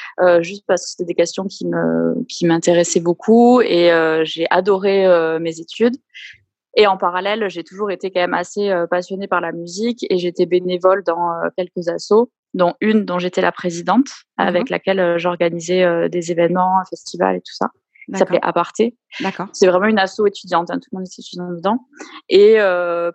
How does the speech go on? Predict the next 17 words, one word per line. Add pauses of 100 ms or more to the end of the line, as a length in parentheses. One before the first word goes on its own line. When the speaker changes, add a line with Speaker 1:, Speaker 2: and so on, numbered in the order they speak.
Speaker 1:
par
cette
asso,
j'ai
rencontré
La
Petite. (400)
Euh,
Speaker 2:
Oui.
Speaker 1:
on
a
organisé
un,
un
événement
en
commun.